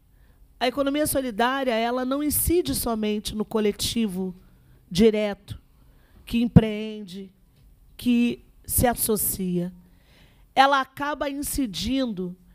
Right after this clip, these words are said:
de maneira muito positiva e concreta no território onde estas mulheres majoritariamente estão inseridas. E a economia solidária, nesse último período tão dramático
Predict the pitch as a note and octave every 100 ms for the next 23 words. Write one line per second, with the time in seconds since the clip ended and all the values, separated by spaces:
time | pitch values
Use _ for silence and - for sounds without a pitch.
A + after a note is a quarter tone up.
0 | - F#3 B3+ B3+ B3+ C4 A#3+ A#3+ D#4+ D#4+
1 | - C4+ A#3 B3 - - C4 B3 A3 G#3+
2 | G#3+ G3+ - G#3+ A3+ A#3 A3+ - _ -
3 | - B3+ D#4 D4 B3+ B3 - G3+ G3 G3
4 | G3 - - - A#3+ G3 A3+ A3+ B3+ -
5 | - C#4+ B3+ C#4 A#3 G#3 G3 F#3 F3+ -
6 | - - A#3 A3+ G3+ B3+ B3 B3 A3+ G#3+
7 | G3+ G3+ - - F#3+ F#3 - F3+ D#3+ D#3
8 | D#3+ - - - - - A#3 A#3+ B3+ B3
9 | D4+ D4 - C4 A3+ A3 A3 A3 A3 A#3
10 | B3 - B3+ A3+ A#3+ G#3+ A3 F3+ - C#4
11 | C#4+ B3+ A3 A#3+ A#3 - G#3